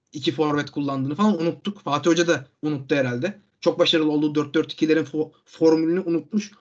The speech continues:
olmamalı diye düşünüyorum ama çok yanlış şekilde oynatıyor dört dört ikiyi. Sürekli sahaya o attığı ikinci forvet, orta sahadan eksilme vesaire. Ya çok yanlış.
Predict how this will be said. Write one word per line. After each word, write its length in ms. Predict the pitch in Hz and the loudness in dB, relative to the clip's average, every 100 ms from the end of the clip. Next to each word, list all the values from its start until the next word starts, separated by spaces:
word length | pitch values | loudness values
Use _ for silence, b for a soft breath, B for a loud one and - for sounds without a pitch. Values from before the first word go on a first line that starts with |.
| b - | b 2
olmamalı 520 | 190 220 180 151 147 | 6 6 6 2 0
diye 160 | 143 135 | 0 -2
düşünüyorum 340 | 131 147 196 | -6 -6 -2
ama 220 | 202 - | -2 -4
çok 180 | - 214 | -6 0
yanlış 340 | 156 165 208 - | 2 4 2 0
şekilde 260 | - 135 | -6 -4
oynatıyor 260 | 127 117 123 | -4 -4 -8
dört 180 | 123 123 | -8 -10
dört 160 | 120 | -12
ikiyi. 300 | - - - _ _ _ _ _ _ | -10 -10 -10 _ _ _ _ _ _
Sürekli 300 | 175 170 170 | 0 0 -2
sahaya 500 | 156 165 165 160 - _ _ _ _ _ - | 0 2 2 0 -10 _ _ _ _ _ -6
o 280 | 151 151 - | -2 -2 -2
attığı 340 | 151 - - 165 | -8 -4 2 2
ikinci 420 | 156 127 175 175 | 2 -8 -6 -2
forvet, 500 | 185 151 165 - - | 0 2 0 -4 -14
orta 280 | 143 147 160 | -10 -8 -6
sahadan 280 | 165 160 151 | -4 -4 -2
eksilme 400 | 151 143 160 151 | -4 -4 -6 -4
vesaire. 560 | 151 147 170 156 190 - _ _ _ _ _ _ | -4 0 0 0 -2 -6 _ _ _ _ _ _
Ya 80 | 120 | -10
çok 240 | 143 151 | -6 -2
yanlış. 480 | 160 139 175 - - | 0 0 -4 -6 -12